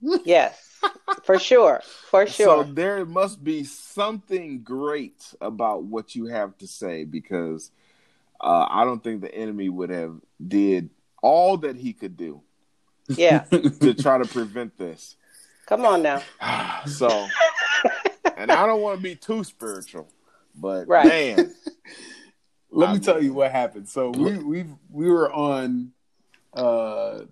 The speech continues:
Speaker 3: for yesterday, we were supposed to record. This is, we're recording this the day before, and it was like every time that we had,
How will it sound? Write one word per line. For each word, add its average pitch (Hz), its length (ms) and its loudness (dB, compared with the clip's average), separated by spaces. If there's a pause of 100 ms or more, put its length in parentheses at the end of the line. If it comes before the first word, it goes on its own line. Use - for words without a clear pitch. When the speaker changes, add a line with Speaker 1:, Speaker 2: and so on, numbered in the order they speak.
(200)
Speaker 3:
for 127 340 -4
yesterday, 143 440 -2
we 131 120 -2
were 127 120 -4
supposed 123 260 -10
to 120 60 -8
record. 110 560 -2 (260)
This 139 180 0
is, 120 160 -2 (120)
we're 120 300 -2
recording 123 580 2
this 113 380 -2 (580)
the 123 100 0
day 135 180 6
before, 123 840 4
and 110 640 -2 (800)
it 139 100 4
was 127 260 4
like 101 600 0 (760)
every 151 280 4
time 147 300 -2
that 135 120 0
we 131 160 2
had, 143 500 0